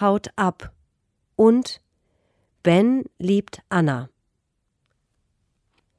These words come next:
Peter Hertling hat sehr viel über Erinnerung und Flucht geschrieben. Das liegt daran, dass Peter Hertling selbst viele schlimme Dinge erlebt hat.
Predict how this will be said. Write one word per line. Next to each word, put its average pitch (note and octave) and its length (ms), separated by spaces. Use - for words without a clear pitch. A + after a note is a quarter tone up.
Peter A#3+ 400
Hertling G3 760
hat D#3+ 320
sehr G3 400
viel G3+ 400
über E3 480
Erinnerung A3 840
und F3+ 280
Flucht - 560
geschrieben. C#3+ 580
Das F3 280
liegt F3+ 280
daran, E3 680
dass E3 480
Peter G3 400
Hertling D#3+ 680
selbst E3+ 840
viele A3+ 580
schlimme F#3 460
Dinge E3 480
erlebt D#3 560
hat. C3+ 320